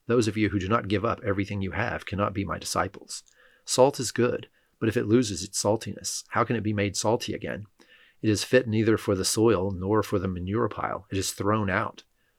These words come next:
Whoever has ears to hear, let them hear. Now the tax collectors and sinners were all gathering around to hear Jesus. But the Pharisees and the teachers of the law muttered,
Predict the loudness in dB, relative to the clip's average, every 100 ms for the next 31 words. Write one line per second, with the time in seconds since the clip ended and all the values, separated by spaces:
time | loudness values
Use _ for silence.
0 | _ 0 2 4 4 4 2 0 0 2
1 | 0 -4 -8 -4 -4 -4 -6 -6 -4 -6
2 | -6 -6 -6 -10 _ _ _ _ _ _
3 | _ _ 0 4 4 2 2 2 2 2
4 | 4 4 0 -4 -2 -2 -2 -4 -2 0
5 | 2 2 2 2 2 -2 -6 -2 2 2
6 | 0 -6 -6 -6 -4 -4 -6 -6 -10 -12
7 | -12 -18 -20 -14 -6 -2 4 4 4 0
8 | -4 -6 -6 -4 -2 -2 -4 -4 2 4
9 | 4 0 -2 -4 -6